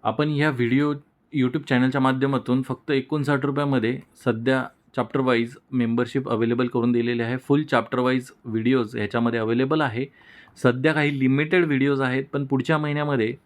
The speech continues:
मी सर्व व्हिडिओज ह्याच्यामध्ये अपलोड करणार आहे. आणि फ-, ज्यांनी या महिन्यात मेंबरशिप घेतलेली असेल, फक्त त्यांनाच ही मेंबरशिप फुकटमध्ये अव्हेलेबल राहील. नंतर सध्या मेंबरशिप घेणाऱ्यांना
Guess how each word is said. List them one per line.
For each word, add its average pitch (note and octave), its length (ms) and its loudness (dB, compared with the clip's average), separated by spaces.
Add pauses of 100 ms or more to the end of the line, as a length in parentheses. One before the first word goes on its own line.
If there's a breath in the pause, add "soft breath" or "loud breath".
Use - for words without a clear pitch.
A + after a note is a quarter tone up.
मी B2+ 140 -2
सर्व B2+ 360 0
व्हिडिओज C3 400 0
ह्याच्यामध्ये A2+ 400 -2
अपलोड B2+ 280 -2
करणार C3 300 -2
आहे. B2+ 200 -4 (440 loud breath)
आणि D#3 400 2
फ-, D3 180 -12 (280)
ज्यांनी C3+ 400 0 (300)
या C3 240 0
महिन्यात C3 440 0
मेंबरशिप B2 460 0
घेतलेली A#2+ 460 0
असेल, A2+ 360 -2 (500 soft breath)
फक्त C3 240 -2
त्यांनाच C3 580 -2 (200)
ही C3+ 60 0
मेंबरशिप C3 480 0
फुकटमध्ये C#3+ 560 0
अव्हेलेबल B2+ 320 2
राहील. A2 260 0
नंतर G#2 320 0 (500 soft breath)
सध्या B2+ 340 2
मेंबरशिप A#2+ 480 0
घेणाऱ्यांना G#2 560 -4